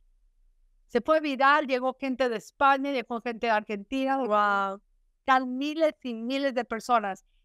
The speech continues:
Speaker 1: Hasta la fecha, tenemos un grupo en Facebook que se llama Página Oficial de veintiún días de fe en acción.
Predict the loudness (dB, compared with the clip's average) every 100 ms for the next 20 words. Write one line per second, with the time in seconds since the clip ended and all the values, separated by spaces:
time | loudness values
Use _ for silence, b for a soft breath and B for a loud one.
0 | _ _ 4 4 2 0 0 2 2 0
1 | -6 -8 -6 -6 -4 -4 -6 -6 -6 -4
2 | -2 -2 0 0 0 -4 -12 -4 -2 0
3 | 0 2 0 0 -10 -10 -2 -2 -2 -6
4 | -8 -6 -6 -6 -6 -6 -6 -2 2 2